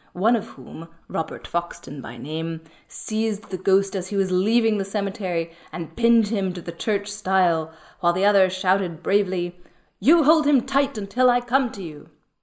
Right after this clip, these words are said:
His companion responded to him, "Go quickly and fetch the parish priest so that the ghost may be conjured, because, God willing, whatever I am holding, I will clutch it firmly until the priest arrives."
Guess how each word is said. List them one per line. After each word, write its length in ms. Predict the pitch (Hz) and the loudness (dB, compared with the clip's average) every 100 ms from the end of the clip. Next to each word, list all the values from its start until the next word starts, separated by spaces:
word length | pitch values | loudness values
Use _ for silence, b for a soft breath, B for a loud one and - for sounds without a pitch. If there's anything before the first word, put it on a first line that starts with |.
| _ _ _ _ _ _ _ _ | _ _ _ _ _ _ _ _
His 180 | 185 - | -8 -6
companion 560 | 180 165 196 190 165 | -8 -4 -2 -2 -2
responded 520 | 151 - 208 185 170 | -6 -2 2 2 2
to 80 | - | -8
him, 340 | 202 165 156 b b b b - | -8 -8 -10 b b b b 4
"Go 320 | 262 247 226 | 6 6 2
quickly 680 | - - 269 202 180 165 B B | 0 0 0 0 0 -2 B B
and 220 | 160 160 | -6 -6
fetch 480 | 160 - 208 - - | -8 -4 -4 -4 -8
the 80 | 165 | -10
parish 460 | - 214 190 165 - | -6 0 0 0 -6
priest 400 | - 208 - - b b b | -6 -6 -6 -14 b b b
so 200 | - 180 | -4 -2
that 100 | 147 | -2
the 80 | 170 | -4
ghost 460 | 143 190 202 - | 2 2 2 0
may 160 | 196 170 | -2 -2
be 160 | 151 147 | -4 -8
conjured, 680 | - 185 220 160 147 147 b b b | -6 -2 -2 -2 -6 -8 b b b
because, 540 | 180 175 220 190 175 147 | -8 -2 2 2 2 -4
God 400 | - 202 170 165 | 0 2 4 2
willing, 420 | 180 165 156 151 b b - | -2 -2 -4 -8 b b -2
whatever 460 | 175 190 220 165 | 0 4 4 2
I 120 | 151 151 | 0 -2
am 140 | 151 | -4
holding, 500 | 165 156 151 151 147 B B | -4 -6 -4 -8 -10 B B
I 160 | 190 | 0
will 180 | 165 151 | 0 -2
clutch 340 | - - 202 220 | -12 -6 -4 -4
it 120 | - | -6
firmly 540 | - 190 175 139 151 - | -4 -4 -2 -6 -10 -12
until 380 | 151 - 175 | -12 -8 -8
the 100 | 151 | -8
priest 420 | - - 156 - - | -12 -14 -14 -12 -12
arrives." 640 | 156 156 147 147 - | -10 -8 -10 -12 -16